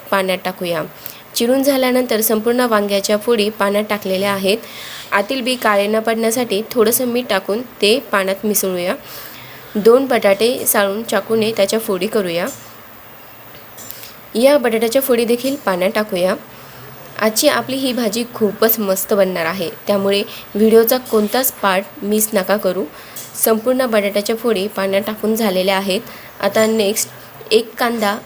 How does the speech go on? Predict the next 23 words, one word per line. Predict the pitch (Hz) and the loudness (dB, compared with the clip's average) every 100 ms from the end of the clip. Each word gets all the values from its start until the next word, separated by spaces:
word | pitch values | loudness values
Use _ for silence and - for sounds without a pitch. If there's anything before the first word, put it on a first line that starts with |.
| - | -2
आणि | 233 240 | 0 4
एक | 220 220 | 2 2
टोमॅटो | 208 185 180 214 | 2 2 0 -2
घेतला | 226 226 185 | -2 -2 -2
आहे | 185 202 208 - | 0 -2 -6 -2
बारीक | 185 175 - | -2 -2 -4
चिरण्यासाठी. | 208 185 175 185 180 190 - - - - | -4 -2 -2 -2 -2 -4 -6 -14 -20 -4
मस्तपैकी | 214 220 226 269 277 240 214 214 | 2 2 2 2 2 0 -6 -2
कांदा | 208 208 220 | -2 0 0
आणि | 208 220 | 2 2
टोमॅटो | 220 208 208 214 185 - | 2 2 2 0 -4 -2
चाकूने | 196 196 226 202 220 - - | -4 -2 -2 -2 -4 -14 -10
छान | 240 220 208 | -2 0 2
बारीक | 170 202 | 0 -2
कट | 220 214 - | -4 -6 -4
करूया. | 185 185 180 - - - - - - - - - - - - - - | -6 -4 -6 -8 -18 -18 -18 -20 -20 -20 -20 -20 -20 -20 -20 -16 -2
हा | 285 | 0
बारीक | 247 220 226 | 2 0 0
चिरलेला | 240 254 226 226 | -2 0 2 2
कांदा | 226 247 202 175 196 - | 2 0 0 -4 -6 0
या | 208 208 | 4 4
प्लेटमध्ये | 214 190 196 190 190 | 2 0 0 0 0
टाकूया. | 180 190 175 | -2 -2 -4